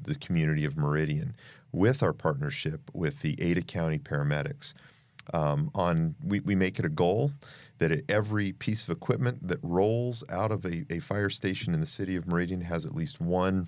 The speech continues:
certif-, nationally regi-, registered, state certified paramedic. And so their aptitude and their, uh, ability to provide,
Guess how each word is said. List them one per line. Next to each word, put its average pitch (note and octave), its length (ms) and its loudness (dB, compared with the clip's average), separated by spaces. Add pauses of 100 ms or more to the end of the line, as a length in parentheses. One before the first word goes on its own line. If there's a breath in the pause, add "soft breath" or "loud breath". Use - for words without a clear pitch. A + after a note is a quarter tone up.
certif-, G2+ 500 -4
nationally G2+ 420 2
regi-, F#2 280 4 (240)
registered, E2+ 680 0 (340 loud breath)
state G#2+ 400 -2
certified D#2+ 600 -2
paramedic. D2+ 640 0 (400 loud breath)
And D#2+ 200 2
so D#2+ 300 -2
their F2+ 680 4 (120)
aptitude D#2 880 -2
and E2 200 0
their, F2 360 2
uh, D#2+ 260 -2
ability F2+ 800 2 (440 loud breath)
to - 140 0
provide, D#2+ 680 0